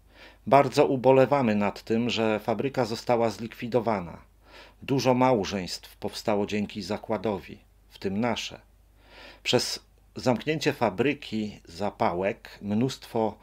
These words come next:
osób straciło pracę. Pani Elżbieta. Bardzo dobrze wspominamy pracę tam.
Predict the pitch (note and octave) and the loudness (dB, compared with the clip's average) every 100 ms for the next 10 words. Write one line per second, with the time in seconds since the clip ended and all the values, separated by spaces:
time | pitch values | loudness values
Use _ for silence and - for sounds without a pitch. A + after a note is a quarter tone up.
0 | - - - A2 - - A2+ - - - | -20 -20 -4 -4 -4 -6 -8 -8 -20 -8
1 | A2 G#2+ - G2+ G#2+ G#2 G2 - - - | -4 -4 -4 -4 -2 -2 -2 -4 -12 -16
2 | _ _ _ _ _ _ _ _ _ _ | _ _ _ _ _ _ _ _ _ _
3 | - C3 D3 C3+ A2+ G2+ F#2 - E2 D#2+ | -4 -2 0 -2 -2 -4 -6 -8 -16 -18
4 | _ _ _ _ _ _ - - - - | _ _ _ _ _ _ -20 -20 -16 0
5 | C3+ B2 C#3 A#2+ D3+ D3 - G2 F2 - | 0 2 0 4 4 4 0 -2 -4 -10
6 | - - A#2 A#2 A#2+ A2+ A2+ - B2 A2+ | -16 -2 0 2 2 2 0 0 0 0
7 | - F2 - D2+ D#2 | -4 -10 -10 -10 -14